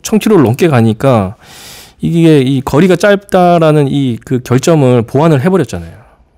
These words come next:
리오토가. 그래서 이런 혁신적인 기술의, 어, 전기차들이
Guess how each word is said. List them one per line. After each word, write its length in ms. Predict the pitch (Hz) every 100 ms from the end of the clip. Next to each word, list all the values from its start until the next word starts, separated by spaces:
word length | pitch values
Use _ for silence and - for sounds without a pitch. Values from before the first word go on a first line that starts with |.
| _ -
리오토가. 480 | 110 110 - - 120
그래서 340 | 131 147 135 - - - - - - - -
이런 200 | 165 175
혁신적인 720 | 208 240 220 208 190 185 170
기술의, 760 | 151 156 160 156 165 180 196 - 226
어, 240 | 117 117
전기차들이 760 | 113 131 156 151 139 143 165